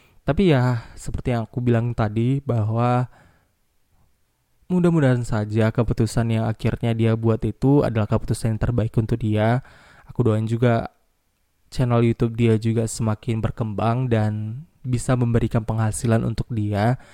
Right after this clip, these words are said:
Karena melihat keadaan yang sekarang ini tuh makin sulit sih, makin sulit karena akan ada banyak, eh,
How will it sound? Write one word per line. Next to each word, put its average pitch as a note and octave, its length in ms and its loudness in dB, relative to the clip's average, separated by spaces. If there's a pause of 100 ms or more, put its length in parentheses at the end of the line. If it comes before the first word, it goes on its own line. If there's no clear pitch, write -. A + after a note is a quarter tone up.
(240)
Karena C#3+ 160 2
melihat C3 480 2
keadaan A#2+ 400 0
yang A#2 260 -2 (140)
sekarang A#2 400 -2
ini B2+ 160 0
tuh E3 240 0 (880)
makin B2+ 320 0
sulit B2 400 2
sih, A2+ 240 0
makin A2+ 320 0
sulit A#2+ 240 0
karena A#2+ 480 0 (160)
akan B2+ 320 0
ada B2 80 4
banyak, B2 480 0 (560)
eh, A2+ 280 0